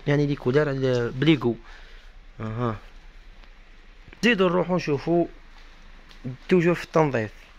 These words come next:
جبنا لكم الأناقة تاع الباليات بكل أنواعها. ما كانش يدير لي قالب يقول لي بالية عيانة. ها لي موديل ملاح ولي مش ملاح، عندنا كيما عندنا الغاليين عندنا الرخاص. لي موديل كيما راكم تشوفوا، كيما راكم تشوفوا يعني عالم تاع بالية.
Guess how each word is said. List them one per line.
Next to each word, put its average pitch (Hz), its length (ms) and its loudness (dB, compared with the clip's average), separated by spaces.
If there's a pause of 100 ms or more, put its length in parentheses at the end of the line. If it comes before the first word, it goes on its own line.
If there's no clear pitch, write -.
(160)
جبنا 147 280 0
لكم 151 220 0
الأناقة 143 520 0
تاع 143 120 -2
الباليات 135 720 0
بكل 143 420 -6
أنواعها. 131 640 0 (480)
ما 151 60 0
كانش 180 260 2
يدير 156 180 2
لي 151 80 2
قالب 147 300 0
يقول 143 180 -2
لي 143 80 0
بالية 131 420 0
عيانة. 117 440 -2
ها 123 420 -2
لي 131 120 0
موديل 120 440 -2
ملاح 143 340 0 (340)
ولي 233 180 4
مش 196 220 0
ملاح، 175 360 2
عندنا 143 280 0
كيما 170 260 2
عندنا 147 200 2
الغاليين 147 380 2
عندنا 165 220 0
الرخاص. 113 380 -8 (640)
لي 190 100 6
موديل 180 340 6
كيما 156 260 -2
راكم 131 200 -4
تشوفوا، 117 400 0 (460)
كيما 190 240 4
راكم 156 200 -2
تشوفوا 127 360 -4
يعني 147 300 4
عالم 170 400 2
تاع 139 160 0
بالية. 127 500 2